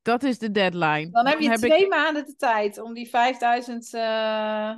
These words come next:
Speaker 2: om dat
Speaker 1: Ja.
Speaker 2: bereik van vijfduizend te halen.
Speaker 1: Ja, jullie gaan horen of dit challenge is gelukt of niet. En wie weet al in de volgende podcast. Wie weet kom ik
Speaker 2: Maar,
Speaker 1: over twee weken
Speaker 2: maar
Speaker 1: en dan zeg
Speaker 2: even, ik ben gewoon wel benieuwd. Wat, hoe ga je het aanpakken? Ga je
Speaker 1: Ik heb
Speaker 2: één
Speaker 1: geen
Speaker 2: video
Speaker 1: idee.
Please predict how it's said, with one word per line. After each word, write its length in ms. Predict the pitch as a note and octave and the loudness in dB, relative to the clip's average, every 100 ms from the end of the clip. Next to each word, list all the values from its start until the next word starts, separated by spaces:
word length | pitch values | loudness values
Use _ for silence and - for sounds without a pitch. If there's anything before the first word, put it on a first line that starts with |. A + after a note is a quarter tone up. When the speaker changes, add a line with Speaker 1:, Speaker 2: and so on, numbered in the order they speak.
| A3+ | -12
Speaker 2:
om 140 | A3+ A3+ | -14 -8
dat 120 | A3 | -4
Speaker 1:
Ja. 100 | F#3+ | -4
Speaker 2:
bereik 340 | G#3+ A3 A3 A3 | -4 -4 -4 -4
van 180 | G#3+ | -12
vijfduizend 760 | G#3+ G#3 G3+ F3+ F3+ F3+ F#3 F#3+ | -2 0 0 -2 -4 -4 -14 -12
te 60 | F#3+ | -8
halen. 500 | F3 F3 F3+ F3+ G3 | -6 -6 -8 -14 -14
Speaker 1:
Ja, 320 | - F#3 A#2 - - _ | -4 -2 -4 -8 -20 _
jullie 440 | - F#3 G3 G3+ | -10 -8 -6 -6
gaan 200 | G3 A3 | -4 -2
horen 360 | G#3+ A#3+ A#3+ G#3 | 0 0 0 -4
of 100 | G3+ | -4
dit 300 | A3 A3+ F#3+ | -6 -8 -10
challenge 420 | - A3 G#3 G3+ - | -6 -4 -4 -6 -10
is 120 | G3 | -12
gelukt 340 | - F3+ F#3 | -6 -4 -6
of 100 | G3 | -8
niet. 180 | F3 B2+ | -10 -8
En 100 | - | -4
wie 140 | F3 F3 | -2 0
weet 240 | A3 D#4+ | 0 0
al 100 | D#4 | -4
in 80 | D4+ | -4
de 60 | |
volgende 320 | - B3 B3+ A3+ | -8 -10 -10 -10
podcast. 440 | F3 E3 - - | -10 -10 -12 -10
Wie 100 | D#3 | -6
weet 200 | F#3 G#3 | -6 -6
kom 120 | A#3 | -6
ik 60 | A3+ | 0
Speaker 2:
Maar, 160 | A3+ | 2
Speaker 1:
over 120 | A3 - | 2 -2
twee 220 | G#3+ G#3 | -6 -4
weken 140 | F#3+ | 0
Speaker 2:
maar 180 | A#3+ G#3 | 0 0
Speaker 1:
en 140 | B3 | 0
dan 100 | D#4+ | 0
zeg 100 | A#3 G#3+ | 0 0
Speaker 2:
even, 120 | G#3+ | 0
ik 60 | A3 | -2
ben 220 | B3 C4+ | -2 -2
gewoon 180 | D4 C#4 | -2 0
wel 200 | C#4 C#4+ | 0 -2
benieuwd. 300 | C4 C4+ G#3+ | -4 -6 -6
Wat, 220 | C4 C#4+ B3 | -6 -6 -10
hoe 140 | C4 E4+ | -10 -4
ga 100 | F4+ | -4
je 60 | E4 | -2
het 80 | |
aanpakken? 640 | C#4+ D#4+ D4 G3+ F#3+ F3+ F#3 | -2 -4 -2 -2 -2 -8 -4
Ga 160 | A#3+ | -2
je 60 | C4 | 0
Speaker 1:
Ik 60 | |
heb 140 | B3 - | -2 -6
Speaker 2:
één 60 | |
Speaker 1:
geen 100 | E4 | -8
Speaker 2:
video 220 | - D4 | -4 -2
Speaker 1:
idee. 40 | D#4+ | 0